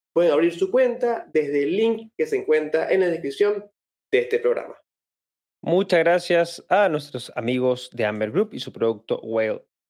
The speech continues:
Speaker 2: Fin. Recordarles también de que este espacio lo encuentras en diferido, en formato podcast, buscándonos como Blockchain Summit Latam Podcast en Spotify, Apple Podcasts, iVoox y muchas más. Si no estás suscrito, te invitamos a suscribirte. Y si ya estás suscrito,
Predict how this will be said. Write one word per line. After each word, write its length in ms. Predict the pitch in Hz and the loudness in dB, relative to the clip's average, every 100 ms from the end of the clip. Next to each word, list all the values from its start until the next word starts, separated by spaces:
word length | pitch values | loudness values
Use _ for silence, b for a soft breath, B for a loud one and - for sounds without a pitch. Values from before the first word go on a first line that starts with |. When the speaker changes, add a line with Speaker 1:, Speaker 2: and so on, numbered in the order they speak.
| _ | _
Speaker 2:
Fin. 300 | - 123 87 _ _ _ _ - | -6 -4 -6 _ _ _ _ -4
Recordarles 400 | 143 196 233 233 | 2 2 2 0
también 680 | 202 196 226 240 254 - _ _ _ - | -2 0 0 0 -4 -8 _ _ _ -6
de 140 | 123 | -6
que 200 | - 127 | -2 -2
este 180 | 123 135 | -2 -4
espacio 380 | 127 202 185 175 | -2 0 0 -2
lo 80 | 147 | -2
encuentras 920 | 143 151 143 139 139 131 127 - _ - | -2 -4 -2 0 2 0 -6 -20 _ -8
en 160 | 117 | -6
diferido, 480 | 113 127 185 220 196 | -4 -2 2 2 2
en 80 | 170 | -2
formato 320 | 113 120 131 | -2 -2 0
podcast, 600 | 170 165 165 147 - - | 0 0 -4 -4 -8 -16
buscándonos 380 | - 113 117 117 | -6 -4 -4 -4
como 180 | 113 107 | -4 -2
Blockchain 320 | 117 - 117 | -4 -4 -10
Summit 280 | - 113 110 | -6 -4 -2
Latam 320 | 107 107 104 | -2 -2 -2
Podcast 480 | 113 - 113 113 - | -6 -4 -4 -4 -2
en 120 | 131 | -4
Spotify, 520 | - 120 113 - 110 | -2 -4 -4 -2 -2
Apple 180 | 104 104 | -2 -4
Podcasts, 520 | - 110 - 110 - | -4 -6 -2 -4 -2
iVoox 440 | 107 110 110 - - | -2 -2 -4 -8 -10
y 20 | |
muchas 260 | 104 113 135 | -10 -6 -2
más. 320 | 170 185 _ _ _ _ _ _ _ _ _ | -2 -2 _ _ _ _ _ _ _ _ _
Si 640 | - 127 123 120 117 117 113 | -8 -2 0 2 2 2 0
no 60 | |
estás 180 | 131 127 | -2 -4
suscrito, 320 | 131 - 202 | -6 -2 0
te 60 | 190 | 0
invitamos 440 | 160 143 160 147 | 0 0 0 -2
a 60 | 139 | -6
suscribirte. 720 | 143 151 196 220 214 226 214 | -6 0 2 0 0 -2 -2
Y 140 | - 127 | -2 -6
si 160 | - | 0
ya 80 | 202 | 0
estás 180 | 233 233 | 2 -2
suscrito, 600 | 214 254 262 269 285 | -4 -2 0 0 -2